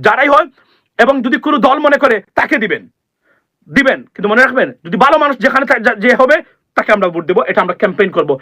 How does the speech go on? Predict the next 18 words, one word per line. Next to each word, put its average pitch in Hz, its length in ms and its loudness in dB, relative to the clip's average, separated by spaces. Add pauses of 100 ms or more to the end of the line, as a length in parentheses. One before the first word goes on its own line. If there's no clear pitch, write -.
(160)
এই 165 100 0
জায়গাতে। 143 260 0 (460)
আমরা 233 180 0 (140)
ইউনিয়ন, 233 300 2 (300)
এই 208 60 -2 (100)
আমাদের 208 200 2 (120)
সবচেয়ে 320 500 -2
বড় 233 120 2 (320)
ডিজাস্টারিয়াস 277 720 -4 (120)
পলিসি 240 340 0 (280)
এবং 202 100 0 (100)
সিস্টেম 277 300 0
কোনটা 269 220 0
জানেন? 302 160 0 (380)
ইউনিয়ন 320 300 4 (100)
পরিষদগুলাতে 233 600 0 (540)
বুল 359 340 6 (560)
এবং 214 120 0